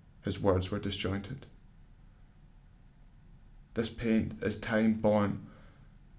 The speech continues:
Cadmium, honey, locust quakes in fall, of rhythms and immortality." I was too angry to interpret his words.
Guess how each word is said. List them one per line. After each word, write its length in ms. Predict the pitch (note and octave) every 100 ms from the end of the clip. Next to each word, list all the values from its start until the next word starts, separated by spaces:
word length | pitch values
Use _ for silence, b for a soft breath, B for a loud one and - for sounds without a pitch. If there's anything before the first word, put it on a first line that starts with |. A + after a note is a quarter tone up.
| -
Cadmium, 580 | - G#2+ A2 A2+ A2 A2
honey, 380 | - A2+ A2 G#2+
locust 500 | G#2+ A2 A2 G#2+ -
quakes 400 | - A2 G2+ -
in 140 | G#2
fall, 440 | - G#2 G2+ F#2+ B B B B -
of 180 | G#2+ G#2+
rhythms 460 | G#2+ A2 G#2 -
and 140 | G2+ G2
immortality." 840 | G#2+ G#2 G#2 G#2 G2 F#2+ F#2+ E2 - - - - - - - - - - - - - - - - - - - - - - - - - -
I 80 | G2+
was 140 | G2
too 220 | - G#2+
angry 300 | G2 G2 G2
to 140 | F#2 -
interpret 460 | G2+ G2+ F#2 -
his 140 | G#2+ -
words. 380 | G2 F#2+ -